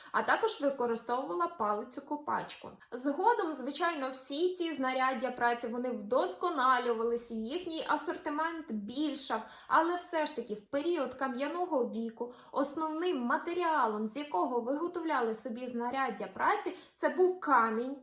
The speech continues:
в честь якого і названий цей період,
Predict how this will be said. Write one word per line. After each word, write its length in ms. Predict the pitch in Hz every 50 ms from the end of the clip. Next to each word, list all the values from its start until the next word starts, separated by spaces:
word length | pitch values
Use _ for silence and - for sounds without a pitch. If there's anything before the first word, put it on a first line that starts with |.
| - _ _
в 80 | _ _
честь 300 | - 294 254 277 269 -
якого 360 | 277 277 254 277 277 277 - -
і 80 | 302
названий 600 | 311 269 240 202 196 202 - 214 208 220 233 240
цей 320 | 240 - - 254 247 254 247
період, 540 | 254 - 262 247 254 254 269 285 302 320